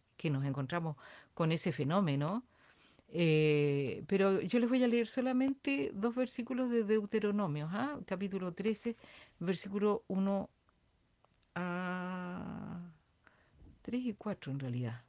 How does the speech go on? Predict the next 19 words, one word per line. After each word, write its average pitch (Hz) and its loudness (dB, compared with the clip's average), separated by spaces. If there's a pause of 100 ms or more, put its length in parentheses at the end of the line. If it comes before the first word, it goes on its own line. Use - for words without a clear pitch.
(1040)
Deuteronomio 220 4
trece - -6
dice, - -4 (320)
Supongamos 294 6
que 320 8
en 202 6
medio 330 8
de 392 8
ti 320 4 (140)
o 135 -16
sea, 147 -4
en 139 -8
medio 175 -2
del 185 -2
pueblo 202 0
de 233 2
Israel, 220 0 (420)
hay 330 8
profetas 311 2